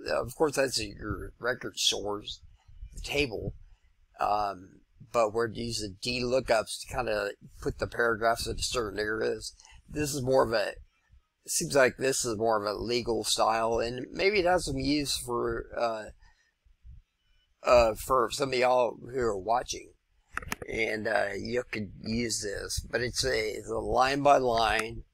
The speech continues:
uh, the line by line table, and we're just using a D lookup to, uh, get the paragraph right, and it's, we could switch around paragraphs as needed. Basi-, and you'll see it later on in the video,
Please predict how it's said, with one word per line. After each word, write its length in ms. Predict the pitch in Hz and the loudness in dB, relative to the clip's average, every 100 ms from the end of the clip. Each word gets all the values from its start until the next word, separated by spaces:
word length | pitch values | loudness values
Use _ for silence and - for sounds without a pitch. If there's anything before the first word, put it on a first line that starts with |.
| - _ _ _ _ - | -20 _ _ _ _ -10
uh, 220 | 104 104 101 - - _ - - _ | -8 -8 -8 -16 -20 _ -20 -20 _
the 140 | 117 110 | -6 -2
line 280 | 117 123 | 4 4
by 80 | 135 | 4
line 380 | 131 113 117 117 | 2 2 2 0
table, 800 | - 131 135 113 - 90 90 113 - - | -4 -2 0 -2 -8 -12 -12 -12 -18 -12
and 240 | 117 107 | -10 -6
we're 120 | 98 | -4
just 260 | 107 113 - | -2 -2 -4
using 340 | 113 104 110 | -4 -6 -8
a 220 | 104 95 90 | -6 -8 -8
D 240 | - 113 | -8 -6
lookup 480 | 110 120 117 107 98 | -2 -2 0 0 0
to, 260 | - 92 87 - - _ _ - | -6 -10 -10 -14 -20 _ _ -14
uh, 260 | 110 104 87 85 - _ - 107 | -8 -6 -8 -10 -16 _ -20 -6
get 200 | 120 117 | -4 -2
the 80 | 101 | -6
paragraph 520 | - 123 131 101 95 | -2 -2 -2 -4 -2
right, 220 | 95 98 | 0 0
and 80 | 98 | -2
it's, 380 | 104 - - - - | -4 -2 -4 -4 -14
we 200 | - 110 | -8 -6
could 200 | - 104 | -2 -2
switch 500 | - - - 123 120 | 2 2 2 0 0
around 340 | 113 107 101 101 | 0 0 0 -2
paragraphs 720 | 120 117 104 104 107 110 - | -2 -2 0 2 2 0 -4
as 220 | 107 101 | -6 -4
needed. 540 | 107 110 135 - - - - | -4 -4 -6 -8 -12 -16 -12
Basi-, 460 | - 104 104 - - - | -2 0 0 -4 -6 -8
and 220 | 104 101 | -8 -6
you'll 160 | 110 113 | -4 0
see 260 | - 123 | 0 2
it 180 | 117 - | 0 -2
later 300 | 113 113 110 | -2 0 4
on 80 | 113 | 2
in 40 | |
the 80 | 101 | 0
video, 540 | - 110 120 98 98 | -6 -6 -4 -6 -6